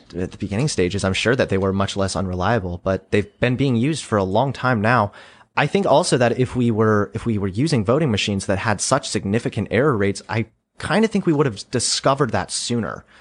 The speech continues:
Um, and again, if his report was, "There's an error rate and that's concerning," that's one thing. But the fact that he's trying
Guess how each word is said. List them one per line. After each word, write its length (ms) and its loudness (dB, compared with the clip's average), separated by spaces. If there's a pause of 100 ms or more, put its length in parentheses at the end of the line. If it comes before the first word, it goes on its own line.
(420)
Um, 460 0 (680)
and 280 2
again, 300 2
if 140 0
his 240 2
report 460 0
was, 480 0 (600)
"There's 280 2
an 100 -2
error 320 2
rate 380 -2
and 120 0
that's 200 0
concerning," 720 -2
that's 240 0
one 160 0
thing. 260 0 (220)
But 160 2
the 60 0
fact 320 0
that 120 -4
he's 160 -6
trying 320 0